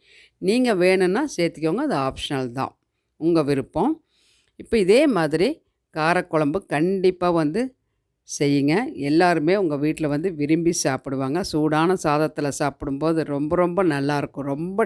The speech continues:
டேஸ்டியா இருக்கும். குயிக்காவும் நம்ம பண்ணிடலாம். ரொம்ப தின்னாவும் இல்லாம, திக்காவும் இல்லாம, மீடியமா செஞ்சீங்கன்னா ரொம்ப டேஸ்ட் வந்து நல்லாயிருக்கும். கண்டிப்பா உங்களுக்கு பிடிச்சிருக்குன்னு நினைக்கிறேன். பிடிச்சிருந்தா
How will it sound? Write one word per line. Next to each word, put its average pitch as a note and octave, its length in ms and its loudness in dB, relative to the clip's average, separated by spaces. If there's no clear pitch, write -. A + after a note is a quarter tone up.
டேஸ்டியா D3+ 420 -2
இருக்கும். C3+ 300 -4
குயிக்காவும் G#3 560 2
நம்ம E3 140 2
பண்ணிடலாம். D3+ 480 0
ரொம்ப F3 440 -2
தின்னாவும் F3+ 560 2
இல்லாம, D3 340 0
திக்காவும் F3 460 0
இல்லாம, C#3+ 360 0
மீடியமா F#3 540 2
செஞ்சீங்கன்னா D#3+ 480 0
ரொம்ப D#3 440 0
டேஸ்ட் D3 380 0
வந்து C#3 200 -2
நல்லாயிருக்கும். C#3+ 640 -2
கண்டிப்பா E3 380 0
உங்களுக்கு D#3+ 300 0
பிடிச்சிருக்குன்னு D3+ 580 -4
நினைக்கிறேன். E3+ 340 -4
பிடிச்சிருந்தா D3 560 -2